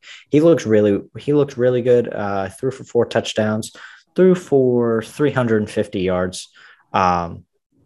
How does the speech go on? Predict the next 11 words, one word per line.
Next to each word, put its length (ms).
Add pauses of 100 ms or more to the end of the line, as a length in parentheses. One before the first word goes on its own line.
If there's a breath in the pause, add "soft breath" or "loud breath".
(680)
Cole 160
Beasley, 480 (440)
we 120
were 60
talking 320
about 200
him. 140 (420)
Eleven 280
catches, 340
ninety-eight 420
yards. 460